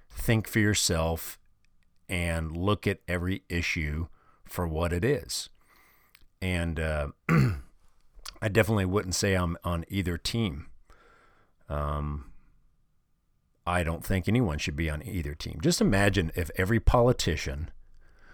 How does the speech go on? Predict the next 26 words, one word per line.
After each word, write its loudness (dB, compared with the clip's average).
when 2
they 4
went 2
to 2
caucus, 0
when -2
they 2
went 0
to, 4
um, 0
campaign, 4
they 6
had 6
no 6
idea. 4
There's, -2
there's 2
no 6
information 0
that -2
showed 2
how -2
many 0
liberals, 2
Democrats, 0
conservatives, 0